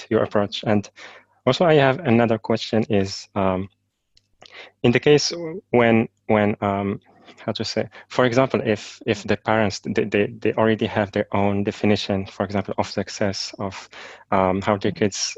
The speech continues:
uh, want to be in the future. And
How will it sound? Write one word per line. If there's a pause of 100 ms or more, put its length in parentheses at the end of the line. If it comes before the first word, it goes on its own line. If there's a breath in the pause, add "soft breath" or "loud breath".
(100)
uh,
want
to
be (380 loud breath)
in
the
future. (400 loud breath)
And